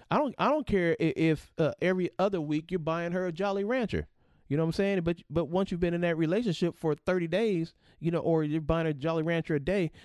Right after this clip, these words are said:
that's a whole lot of Jolly Ranchers you coulda had in your own bag. You coulda been sucking on 'em, eating 'em yourself. You know what I'm saying? Um, why, why, why even go that route?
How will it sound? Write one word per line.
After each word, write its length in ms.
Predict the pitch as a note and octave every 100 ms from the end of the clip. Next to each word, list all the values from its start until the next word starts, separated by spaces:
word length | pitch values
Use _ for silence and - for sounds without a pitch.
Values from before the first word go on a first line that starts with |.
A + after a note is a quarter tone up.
| - -
that's 160 | A3
a 80 | E3
whole 140 | F3+ F3
lot 120 | E3
of 60 |
Jolly 260 | D3 E3 D#3+
Ranchers 380 | D#3+ G3+ D#3+ C3
you 100 | E3+
coulda 200 | D#3+ C#3+
had 200 | D#3 D3
in 120 | D3
your 100 | D3+
own 120 | D3+
bag. 280 | C#3+ F3 D3
You 60 | D#3+
coulda 160 | E3
been 80 | C#3
sucking 320 | - D#3 D#3+
on 240 | D3+ D3 D3
'em, 80 |
eating 200 | C#3+ D3+
'em 120 | D3 C#3+
yourself. 500 | C#3 A3 - - - _ _ _ _
You 80 | B2
know 60 | C3+
what 40 |
I'm 60 | C3
saying? 340 | E3 F3+ G3 - - - -
Um, 380 | C#3 C3+ B2 E2
why, 460 | B2 D3+ D#3+ D#3 -
why, 320 | B2 C#3 D3
why 320 | A2 B2 D3
even 160 | C#3+ C3
go 160 | B2+
that 160 | A#2 -
route? 240 | G#2+ D#2+